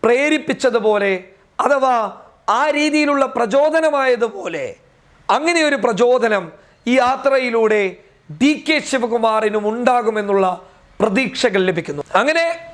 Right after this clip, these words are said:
ബി ജെ പി ഭരിക്കുന്ന കർണാടക, ബി ജെ പി ഭരിക്കുന്ന യു പി, ഈ രണ്ട് സംസ്ഥാനങ്ങളിലും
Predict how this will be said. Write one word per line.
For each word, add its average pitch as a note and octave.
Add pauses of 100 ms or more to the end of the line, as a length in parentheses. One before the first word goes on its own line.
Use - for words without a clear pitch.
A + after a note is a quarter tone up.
(760)
ബി A3+
ജെ D#4
പി D4+
ഭരിക്കുന്ന C4
കർണാടക, A#3+ (680)
ബി B3+
ജെ D4
പി D4
ഭരിക്കുന്ന A#3+ (220)
യു G#3
പി, E3+ (400)
ഈ D#4+
രണ്ട് D#4+
സംസ്ഥാനങ്ങളിലും A#3